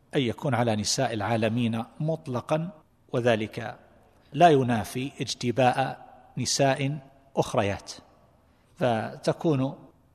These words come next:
من جملتهن. يؤخذ من هذه الآية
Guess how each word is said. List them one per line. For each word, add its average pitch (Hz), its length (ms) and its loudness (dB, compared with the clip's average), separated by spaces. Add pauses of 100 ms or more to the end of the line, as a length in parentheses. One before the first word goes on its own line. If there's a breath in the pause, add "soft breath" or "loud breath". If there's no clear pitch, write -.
من 143 160 -4
جملتهن. 110 680 -4 (840)
يؤخذ 202 300 4
من 135 100 0
هذه 120 520 0 (600)
الآية 135 460 0